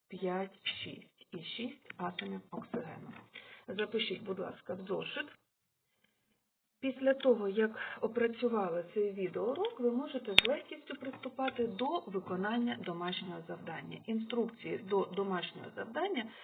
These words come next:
ви вже маєте, е, у себе на сторінці в Classroom. Бажаю вам всім гарного дня, мирного дня, без тривог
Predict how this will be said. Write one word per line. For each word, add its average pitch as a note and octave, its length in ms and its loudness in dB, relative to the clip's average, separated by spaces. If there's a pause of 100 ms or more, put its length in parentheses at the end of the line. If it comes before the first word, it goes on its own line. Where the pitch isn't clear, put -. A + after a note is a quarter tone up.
(140)
ви A3+ 200 4
вже G3+ 220 0
маєте, C#4 460 0
е, - 520 -6
у F#3+ 220 0
себе F#3 300 0
на F3 180 -4
сторінці A3+ 440 0
в - 40 -8
Classroom. F#3+ 520 -6 (480)
Бажаю G#3+ 380 2
вам F#3+ 140 0
всім F#3+ 240 -2
гарного F3 440 0
дня, C#4+ 360 -2 (120)
мирного C4 520 0
дня, B3 240 0
без G3 180 0
тривог G#3 420 -4